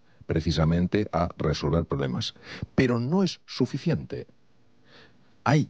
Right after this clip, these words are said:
también que sacar a flote, despertar esos recursos internos. Entonces, es esa complementariedad la que nos da la mayor opción, las mejores posibilidades para superar una enfermedad.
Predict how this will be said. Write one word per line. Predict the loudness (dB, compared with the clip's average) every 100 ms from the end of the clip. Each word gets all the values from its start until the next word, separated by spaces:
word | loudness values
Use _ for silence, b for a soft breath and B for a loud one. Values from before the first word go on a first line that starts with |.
| -4 0
también | 2 2 2 2 2 0
que | 0
sacar | 0 0 0 2 2
a | 2
flote, | 2 2 2 0 -2
despertar | -2 -2 -4 -2 -2 -2 -2 0
esos | 0 0
recursos | 0 0 0 0 -2 -4 -4 -6
internos. | 0 0 2 0 0 -4 -8 -10 -8 -2
Entonces, | 0 0 -2
es | -2 0
esa | 0 0 -2
complementariedad | 2 2 2 0 2 4 4 2 0 0 0 0 2 2 0 -4 _ B B B B 0
la | 2
que | 4
nos | 2 2
da | 2 0
la | 0
mayor | -2 -2 0 2 2 0 -6 -16 -10
opción, | -10 -10 -2 2 2 0
las | -4 -6
mejores | -6 2 2 4 0 -6 -20 0
posibilidades | 0 2 2 2 2 0
para | -2
superar | 0 -4 -2 0 0 -2 -4
una | 0 2
enfermedad. | 2 0 0 -2